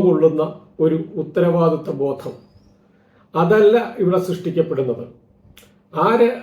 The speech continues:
അധികാരമേൽക്കുമ്പോഴും ഉണ്ടാകുന്ന ഒരു രാജകീയ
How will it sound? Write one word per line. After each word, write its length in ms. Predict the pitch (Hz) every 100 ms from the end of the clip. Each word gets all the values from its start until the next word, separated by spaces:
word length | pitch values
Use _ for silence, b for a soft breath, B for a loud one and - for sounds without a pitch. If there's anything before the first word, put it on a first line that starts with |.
| 202
അധികാരമേൽക്കുമ്പോഴും 1120 | 170 175 196 202 190 170 170 160 160 156 165 165 - _ _ -
ഉണ്ടാകുന്ന 480 | 160 170 165 156 160 165 -
ഒരു 140 | 156 156 - - b b b _ _ 160
രാജകീയ 580 | 160 180 190 180 185 185